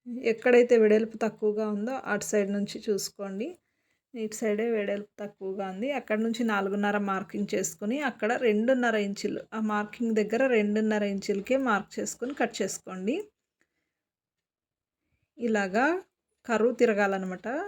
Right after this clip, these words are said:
షేప్ బెల్ట్ ఎప్పుడైనా సరే. ఈ షేప్ నీట్‌గా వచ్చిందంటే బ్లౌజ్ బాగా కుదురుతుంది ఫ్రంట్ షేప్.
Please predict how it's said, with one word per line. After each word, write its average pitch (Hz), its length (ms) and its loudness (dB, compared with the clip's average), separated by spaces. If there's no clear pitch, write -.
షేప్ 214 300 0
బెల్ట్ 196 240 -2
ఎప్పుడైనా 196 380 -4
సరే. 208 420 0
ఈ - 40 -2
షేప్ 226 400 4
నీట్‌గా 214 400 2
వచ్చిందంటే 208 840 0
బ్లౌజ్ 220 400 4
బాగా 208 300 0
కుదురుతుంది 208 520 2
ఫ్రంట్ 202 300 -2
షేప్. 202 340 -2